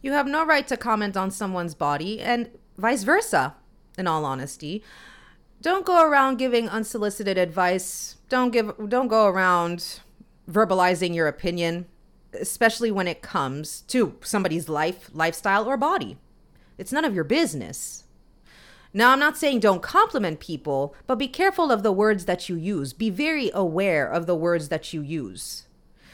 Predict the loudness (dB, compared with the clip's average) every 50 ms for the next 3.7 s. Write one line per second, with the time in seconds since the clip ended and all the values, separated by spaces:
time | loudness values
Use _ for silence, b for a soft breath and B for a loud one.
0 | B B B B B -4 -2 0 2 2 2 2 2 -2 0 2 2 2 2 2
1 | 0 -2 -2 0 0 0 0 0 0 -2 -2 -2 0 0 0 0 -2 -4 -2 0
2 | -2 -2 -2 -4 -4 -2 -2 0 0 0 -4 -4 -6 -8 -8 -6 -4 -2 -2 -2
3 | -4 -6 -8 -8 -6 -2 2 4 4 4 4 0 -4 -14